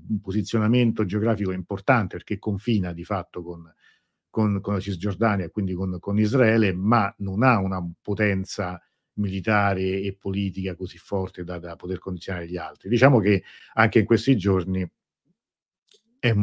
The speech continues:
sarà molto attenta, sì, ha partecipato alla difesa,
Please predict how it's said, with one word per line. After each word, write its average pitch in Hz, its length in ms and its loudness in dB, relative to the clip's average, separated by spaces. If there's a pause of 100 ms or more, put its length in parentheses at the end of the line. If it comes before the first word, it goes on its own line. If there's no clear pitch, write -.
sarà 110 220 4
molto 107 600 8 (520)
attenta, 101 580 2
sì, 165 200 6
ha 113 80 4
partecipato 113 500 4
alla 104 180 4
difesa, 113 760 0